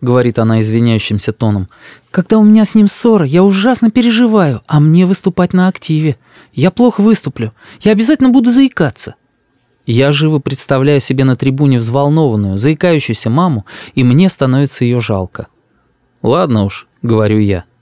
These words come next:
«Ты добрый», целует меня мама. «Ничего себе добрый! Всю руку отвинтил!»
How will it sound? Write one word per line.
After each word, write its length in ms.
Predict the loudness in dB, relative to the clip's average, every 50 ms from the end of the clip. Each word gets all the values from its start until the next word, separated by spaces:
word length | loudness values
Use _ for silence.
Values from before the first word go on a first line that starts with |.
| _ _ _ _ _ _ _ -2
«Ты 200 | 2 2 2 4
добрый», 720 | 2 2 2 4 4 2 2 0 -2 -4 -4 -6 -10 _ _ _ _ -12
целует 460 | -6 -2 0 2 2 2 2 0 0
меня 240 | -2 0 0 2 2
мама. 380 | 2 2 0 0 -2 -4 -8 _ _ _ _ _ _ _ _ _ _ _ _ -6 -4
«Ничего 420 | -2 0 0 0 2 2 2 2
себе 240 | 2 0 -2 -2 -2
добрый! 480 | 0 2 2 2 2 0 -2 -2 -4 _ _ _
Всю 240 | -6 -2 0 2 2
руку 300 | 2 2 0 0 0 0
отвинтил!» 600 | 0 0 0 0 0 0 0 0 0 0 0